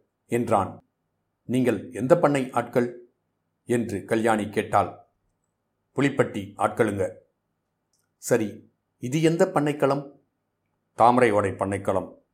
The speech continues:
"பின்னே ஏனப்பா இந்த களத்தில் வந்து நெல் வாருகிறீங்க?" ஆட்கள் மௌனமாயிருந்தார்கள். "அடே, எல்லோரும் என்னை நன்றாய் பாருங்க, நான் யார் தெரிகிறதா?" என்று கம்பீரமாய் கேட்டாள் கல்யாணி.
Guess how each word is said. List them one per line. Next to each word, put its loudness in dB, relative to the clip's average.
"பின்னே 0
ஏனப்பா 0
இந்த -4
களத்தில் 2
வந்து -4
நெல் -4
வாருகிறீங்க?" 0
ஆட்கள் 0
மௌனமாயிருந்தார்கள். 0
"அடே, -4
எல்லோரும் 0
என்னை -4
நன்றாய் 4
பாருங்க, 0
நான் 0
யார் 6
தெரிகிறதா?" 0
என்று -2
கம்பீரமாய் 0
கேட்டாள் -4
கல்யாணி. -4